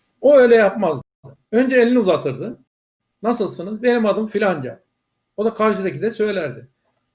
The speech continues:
O da şaşırır tabii. Hep böyle mekanik, "Onu al, onu al, onu al." Da ilk defa birisi böyle bir şey yapıyor. Sonra o da kendi adını söyler. "Sizler nasılsınız efendim?" İkinci, üçüncü.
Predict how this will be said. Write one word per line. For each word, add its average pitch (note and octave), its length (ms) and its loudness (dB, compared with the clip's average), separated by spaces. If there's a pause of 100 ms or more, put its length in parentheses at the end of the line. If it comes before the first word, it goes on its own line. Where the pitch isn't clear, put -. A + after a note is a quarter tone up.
(120)
O A3 80 -4
da C#4 80 2
şaşırır B3+ 520 -2
tabii. D#3+ 200 0
Hep G3 200 -2
böyle F3+ 240 2
mekanik, F#3+ 440 0
"Onu F#3 180 -2
al, D#3 160 0
onu E3+ 240 -4
al, D#3 100 -4
onu D3+ 160 -4
al." B3 240 -6
Da G#3+ 140 -2
ilk C4 160 -4
defa A#3 300 0
birisi B3 300 -6
böyle A3 260 2
bir - 40 -16
şey - 160 -10
yapıyor. - 340 -14 (880)
Sonra C4+ 680 0 (600)
o C4 140 2
da B3 120 2
kendi A#3 280 0
adını G#3 280 0
söyler. C#3 460 -4
"Sizler A3+ 400 0
nasılsınız C#3 420 -4
efendim?" C3+ 560 -12
İkinci, A3 420 -4
üçüncü. F#3 540 -8